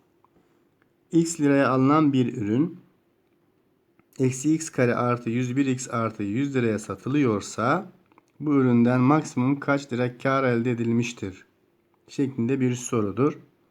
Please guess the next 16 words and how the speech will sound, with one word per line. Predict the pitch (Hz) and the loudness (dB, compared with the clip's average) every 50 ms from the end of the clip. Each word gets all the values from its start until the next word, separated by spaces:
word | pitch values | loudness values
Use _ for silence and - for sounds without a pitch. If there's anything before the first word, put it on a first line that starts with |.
| _ _ _ _ _ _ _ _ _ _ _ _ _ _ _ _ _ _ - | _ _ _ _ _ _ _ _ _ _ _ _ _ _ _ _ _ _ 2
Bir | 156 180 | 4 6
ürün | 185 180 156 143 143 | 8 8 8 8 8
X | 165 165 165 - 165 | 6 4 4 2 2
liraya | 151 127 117 110 - | 4 4 4 2 2
alındıysa | 123 120 123 123 120 117 120 135 143 147 143 - - 101 101 113 156 - - _ _ _ _ _ _ _ _ _ _ _ _ _ _ _ _ _ _ _ - | 0 0 0 2 2 2 2 2 0 0 0 -6 -6 -4 -4 -4 -4 -6 -12 _ _ _ _ _ _ _ _ _ _ _ _ _ _ _ _ _ _ _ -6
eksi | 147 127 127 131 - - 160 | -4 -4 -4 -6 -6 -4 -4
x | 175 170 - | -4 -4 -4
kare | - - 135 127 | -2 0 2 4
artı | 123 123 120 117 - 113 | 4 2 2 0 -2 -4
yüz | 113 117 117 117 127 | -2 -2 -2 -2 -2
bir | 143 147 | 0 0
x | 139 127 - - | 0 -2 -2 -4
artı | - 117 110 107 110 104 | -4 -2 -2 -4 -4 -4
yüz | 104 113 135 143 | -4 -4 -2 0
liraya | 147 139 127 117 110 | 0 2 2 2 0
satıldıysa | 104 - 107 104 107 - 101 98 95 101 95 - - - 113 117 147 175 196 190 | 0 -2 -6 -6 -6 -8 -10 -10 -8 -8 -8 -8 -6 -6 -4 -4 -4 -4 -6 -8